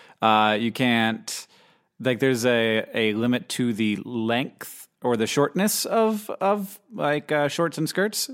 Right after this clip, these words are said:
oftentimes. Like, it has to be a certain distance from the knee. And, uh, and, and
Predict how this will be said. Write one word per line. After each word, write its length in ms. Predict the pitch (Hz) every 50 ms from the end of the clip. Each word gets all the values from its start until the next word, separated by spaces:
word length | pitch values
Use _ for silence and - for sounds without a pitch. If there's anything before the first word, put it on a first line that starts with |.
| 330
oftentimes. 640 | - 196 214 208 - 220 202 - 220 226 233 220 -
Like, 180 | 156 143 117 -
it 100 | 139 135
has 160 | 131 135 120
to 40 | 123
be 100 | 127 135
a 60 | 123
certain 460 | - - 143 131 120 123 120 117 107
distance 400 | 98 120 113 - - 123 113 -
from 180 | - 143 131 127
the 80 | 120
knee. 460 | 113 113 117 120 117 123 139 147 147 - - - - - - - - - - _
And, 580 | - 113 113 117 117 113 113 113 110 110 107 110
uh, 380 | 107 101 101 101 101 101 101 87
and, 260 | 110 110 107 104 92 -
and 300 | 110 107 104 104 98 101